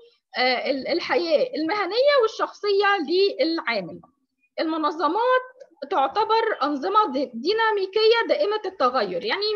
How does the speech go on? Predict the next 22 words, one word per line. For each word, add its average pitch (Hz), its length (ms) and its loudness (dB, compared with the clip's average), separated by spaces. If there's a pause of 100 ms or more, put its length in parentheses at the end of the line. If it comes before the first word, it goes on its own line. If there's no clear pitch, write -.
ما 320 180 0
نتعاملش 359 540 0
مع 427 260 2
المنظمة 359 520 -4
على 320 320 0
إنها، 403 440 0 (480)
آه، - 40 -4 (280)
آه، 226 480 -2
يعني 226 320 -2
كيان 370 720 0 (360)
جامد 370 680 -2 (200)
ودائم 294 400 2
إلى 339 180 0
الأبد، 254 420 -2
لا، 294 180 -2
المنظمة 285 560 -2
بي-، 294 500 -2
لازم 381 360 -2
تراعي 381 360 2
دايما 440 380 -2
التغيير 294 640 -4
المستمر 269 600 -4